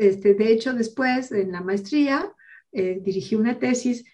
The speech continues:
que es justamente de recuperación de obras de arte, pero por contenido. Entonces, ahí trabajamos ya con otras técnicas de recuperación. Básicamente, lo que se hacía es ahí tú describes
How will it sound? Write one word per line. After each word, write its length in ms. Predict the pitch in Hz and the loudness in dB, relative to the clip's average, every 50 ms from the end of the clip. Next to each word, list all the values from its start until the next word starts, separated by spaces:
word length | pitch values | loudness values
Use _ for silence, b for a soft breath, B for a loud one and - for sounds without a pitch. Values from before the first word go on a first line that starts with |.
| b b - | b b -4
que 100 | - 240 | -2 -2
es 100 | 214 - | -2 -2
justamente 840 | - 240 233 233 - 254 262 247 240 233 226 220 214 208 220 220 | -2 -4 -6 -4 -4 -2 0 0 2 2 2 2 2 2 2 2
de 180 | 220 214 202 202 | 4 4 4 4
recuperación 800 | 202 202 196 196 214 202 - 196 196 196 190 - - 226 220 | 4 2 0 0 -2 -4 -4 -2 -2 -2 -4 -2 0 0 2
de 120 | 214 226 226 | 2 2 2
obras 340 | 220 214 220 220 220 214 220 | 2 0 0 -2 0 0 0
de 80 | 226 | 0
arte, 500 | 208 202 196 202 - 196 202 196 - _ _ _ | 0 0 0 0 0 -2 -2 -2 -6 _ _ _
pero 220 | - 202 202 202 | 2 4 4 4
por 160 | - 208 202 | 2 0 2
contenido. 800 | - 208 196 196 - 208 202 208 240 269 262 214 196 - - - _ _ _ _ _ - | 4 4 4 6 6 6 8 8 10 8 8 8 6 2 -2 -8 _ _ _ _ _ 2
Entonces, 800 | 208 196 196 196 226 220 220 214 214 254 247 262 269 - - | 2 4 4 6 8 8 8 8 6 4 4 4 2 0 -2
ahí 280 | 202 185 185 190 196 196 | 0 2 4 4 4 4
trabajamos 600 | 202 202 185 185 - - 202 208 202 202 196 196 | 2 -2 -4 -4 -4 -4 -2 -2 0 0 0 0
ya 240 | 196 185 185 180 - | -2 -2 -4 -6 -8
con 240 | - 185 170 165 | -8 -8 -8 -6
otras 400 | 175 170 - 196 190 180 165 - - | -8 -8 -6 -6 -6 -6 -8 -4 0
técnicas 480 | - 190 190 190 190 190 190 175 175 | 0 0 0 0 -4 -4 -4 -6 -6
de 80 | 170 160 | -6 -8
recuperación. 960 | - - 160 - - - - 196 208 226 233 - - 285 277 277 330 381 - b b b b b 220 208 - | -8 -10 -10 -8 -8 -4 -2 0 2 2 2 2 2 2 4 4 2 -2 -4 b b b b b -16 -8 -2
Básicamente, 680 | - 202 202 - 233 226 - 226 214 208 202 202 202 220 | 0 0 2 2 0 0 0 2 4 4 4 4 2 2
lo 160 | 220 208 202 | 2 0 2
que 100 | - 208 | 2 2
se 160 | 202 202 226 226 | 0 2 2 0
hacía 500 | 226 233 233 233 240 226 226 226 214 214 | 2 4 4 4 4 4 2 4 4 2
es 220 | 214 214 214 - | 2 2 0 0
ahí 220 | 233 220 208 214 208 | 0 2 2 2 0
tú 140 | - 226 220 | 0 2 2
describes 920 | 214 202 208 - - 233 269 269 269 254 247 240 226 240 233 233 - | 4 2 2 2 2 4 6 6 6 6 4 2 0 0 -2 -6 -10